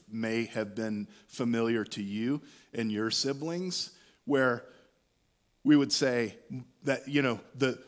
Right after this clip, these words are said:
the command, the need would come out of my mom's mouth, "Boys, boys, I need someone to unload the dishwasher." And then one of us would immediately say, "Not it."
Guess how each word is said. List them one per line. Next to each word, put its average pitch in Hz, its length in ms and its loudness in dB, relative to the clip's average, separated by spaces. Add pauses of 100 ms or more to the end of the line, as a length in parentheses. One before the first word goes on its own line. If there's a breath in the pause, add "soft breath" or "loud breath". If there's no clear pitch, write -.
the 143 140 2
command, 139 680 2
the 123 180 -2
need 156 420 2
would 123 220 -2
come 151 200 0
out 135 140 2
of 120 100 -4
my 113 140 2
mom's 131 500 2
mouth, 104 380 0
"Boys, 139 320 2
boys, 131 320 0
I 123 120 0
need 131 200 -2
someone 120 560 -2 (280 loud breath)
to 139 200 -2
unload 127 400 0
the 107 60 -8
dishwasher." 107 800 -4
And 110 180 -6
then 107 160 -6
one 110 140 -6
of 107 100 -6
us - 180 -8
would 98 120 -6
immediately 101 460 -6
say, 90 400 -10 (1080)
"Not 110 200 -2
it." 90 180 -6